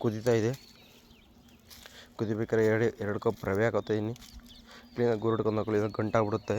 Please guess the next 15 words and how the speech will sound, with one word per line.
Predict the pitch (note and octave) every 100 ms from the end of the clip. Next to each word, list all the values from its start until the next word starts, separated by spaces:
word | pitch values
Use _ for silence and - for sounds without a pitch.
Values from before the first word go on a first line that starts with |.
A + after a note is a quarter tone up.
| G#2+
ರವೆ. | F#2+ A#2+ - - - - - - - - - - - - - - - - - - - - - - D3+ B2+ - - - - - - - - - - - - - - - - - - - -
ಎರಡು | G#2 -
ಕಪ್ | A2+
ಹಾಕೋತಾಯಿದ್ದೀನಿ | - A#2 A2 B2 G#2
ರವೆ. | G#2+ A#2 C3 - - - - - - -
ಆಮೇಲೆ | G#2 A2 G#2+
ಸ್ವಲ್ಪ | G#2+ A2
ತೆಳ್ಳಗಾಯ್ತು | G#2+ A2+ A2+ A#2
ಅನ್ಕೋಕೆ | A#2 A2 G#2+
ಇನ್ನೂ | A2 A#2
ಸ್ವಲ್ಪ | A#2 A2
ಹಾಕೋಬೋದು | - A2+ A2 G#2+
ಬೇಕಿದ್ರೆ | G#2+ A2 G#2+ A2+
ನಿಮಗೆ. | A#2 D3 - - - - - - - - - - - - - - - - - - - - - - - - _ - - - - - - -
ತುಂಬ | -